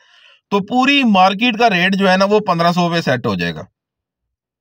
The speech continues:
तो इस फील्ड के अंदर फिर भाई कोई भी नहीं आएगा। हम इस फील्ड को बचाना चाहते हैं, इस फील्ड में एक रीजनेबल प्रॉफिट रखना चाहते हैं, ताकि कोई आए, इन्वेस्टमेंट करे और काम करे। लेकिन अगर अनाड़ी लोग इस फील्ड में आ जाएंगे,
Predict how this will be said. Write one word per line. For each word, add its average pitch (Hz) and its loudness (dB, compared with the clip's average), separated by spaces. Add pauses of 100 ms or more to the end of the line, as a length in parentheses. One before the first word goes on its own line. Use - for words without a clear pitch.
(920)
तो 202 -4
इस 240 -4
फील्ड 208 0
के 226 0
अंदर 220 0
फिर 214 0
भाई 190 0
कोई 196 -2
भी 180 0
नहीं 165 0
आएगा। 95 -2 (340)
हम 190 0
इस 233 -4
फील्ड 196 2
को 226 -2
बचाना 160 0
चाहते 110 -4
हैं, 87 -6 (540)
इस 214 -4
फील्ड 208 -2
में 220 0
एक 196 -2
रीजनेबल 202 0
प्रॉफिट 175 -2
रखना 165 -2
चाहते 170 0
हैं, 190 0
ताकि 165 0
कोई 165 -4
आए, 151 0
इन्वेस्टमेंट 156 -2
करे 170 0
और 175 -2
काम 117 0
करे। 92 -6 (440)
लेकिन 175 0
अगर 208 0
अनाड़ी 175 0
लोग 208 0
इस 196 -4
फील्ड 151 -6
में 156 -2
आ 139 2
जाएंगे, 165 -2